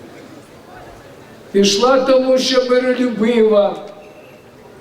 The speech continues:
Пішла тому, що не бачила навколо себе ворогів. Бо всі сусіди,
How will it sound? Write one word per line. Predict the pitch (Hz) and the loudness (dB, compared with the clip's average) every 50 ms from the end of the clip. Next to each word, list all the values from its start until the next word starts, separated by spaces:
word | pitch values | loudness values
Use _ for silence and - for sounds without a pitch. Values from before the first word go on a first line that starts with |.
| - - - - - - - - - - - - - - - - - | -20 -20 -20 -20 -20 -20 -20 -20 -20 -20 -20 -20 -20 -20 -20 -6 -4
Пішла | 190 202 202 - 226 240 262 269 | -2 -2 -2 -2 0 0 0 0
тому, | 262 - 254 247 247 247 254 262 262 | 0 0 -2 -2 -2 -2 -2 -2 -2
що | - - - 247 247 240 233 226 - - - - - - | -2 -4 -2 -2 -2 -2 -2 -4 -10 -14 -18 -16 -6 -2
не | 214 247 | -2 0
бачила | 226 202 233 262 269 277 277 269 - - 262 240 233 233 233 233 233 226 202 - | 0 0 0 2 2 2 0 -2 -2 -2 0 0 2 2 2 0 0 -2 -2 -2
навколо | 220 233 226 202 - - 247 247 247 240 233 233 220 | 0 0 0 -2 -2 0 2 2 2 4 2 2 0
себе | 208 - 233 262 247 247 233 220 196 214 208 202 - - - - - - - - - - - - - - - - 135 | -2 -4 -4 0 2 2 2 2 0 -2 -2 -2 -2 -4 -6 -12 -18 -20 -20 -20 -20 -20 -20 -20 -20 -20 -20 -10 -4
ворогів. | 190 226 240 240 254 262 220 190 - 233 262 226 190 165 - - - - - - - - - - - - - - - - - - - - - - - - - - - - - - - - - - - - - - - - - - - - - - - - - - - - - - - - - - - - - - - - 127 - - - - - - - - - - - - - - - - - - - - - - - - - - | -2 0 2 2 2 2 0 0 0 0 0 0 0 -2 -4 -6 -12 -18 -20 -20 -20 -20 -20 -20 -20 -20 -20 -20 -20 -20 -20 -20 -20 -20 -20 -20 -20 -20 -20 -20 -20 -20 -20 -20 -20 -20 -20 -20 -20 -20 -20 -20 -20 -20 -20 -20 -20 -20 -20 -20 -20 -20 -20 -20 -20 -20 -20 -20 -20 -20 -20 -20 -20 -20 -20 -20 -20 -20 -20 -20 -20 -20 -20 -20 -20 -20 -20 -20 -20 -20 -20 -20 -20 -20 -20 -20 -20 -20 -20 -20 -20 -20 -18 -6 -2
Бо | 196 220 | 0 2
всі | 214 196 - - 269 285 302 302 269 - | 2 0 0 -2 -2 0 0 0 -2 -4
сусіди, | - 254 262 254 - - - 269 277 277 240 190 220 214 196 - - - | -2 -2 -2 -2 -2 -2 -2 0 0 0 0 2 0 0 0 0 -4 -8